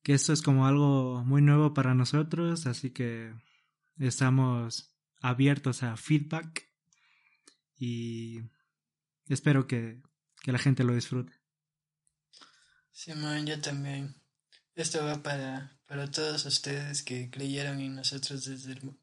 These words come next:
Speaker 2: desde el comienzo.
Speaker 1: O sea,
Speaker 2: Bueno.
Speaker 1: nadie.
Speaker 2: <laughs> O sea, nadie,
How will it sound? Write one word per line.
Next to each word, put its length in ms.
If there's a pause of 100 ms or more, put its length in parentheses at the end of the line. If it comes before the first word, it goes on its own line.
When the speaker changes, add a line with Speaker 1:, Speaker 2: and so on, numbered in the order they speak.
Speaker 2:
desde 320
el 120
comienzo. 640 (760)
Speaker 1:
O 80
sea, 160
Speaker 2:
Bueno. 180
Speaker 1:
nadie. 300 (420)
Speaker 2:
<laughs> 320 (460)
O 260
sea, 200
nadie, 300